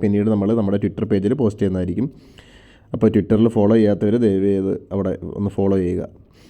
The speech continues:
അപ്പോൾ ആദ്യ ദിനം, ആ, ദാവീദും ബ്രൊമാൻസും ഒരു ഇഞ്ചോടിഞ്ച്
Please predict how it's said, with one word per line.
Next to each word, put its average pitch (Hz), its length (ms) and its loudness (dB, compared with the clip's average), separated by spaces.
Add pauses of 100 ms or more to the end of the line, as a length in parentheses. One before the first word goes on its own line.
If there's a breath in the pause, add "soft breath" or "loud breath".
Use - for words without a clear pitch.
(300 loud breath)
അപ്പോൾ 98 200 -2 (1300)
ആദ്യ 135 180 4
ദിനം, 131 180 2 (200)
ആ, - 20 2 (340)
ദാവീദും 120 560 4
ബ്രൊമാൻസും 113 480 2
ഒരു 113 100 2 (120)
ഇഞ്ചോടിഞ്ച് 113 580 2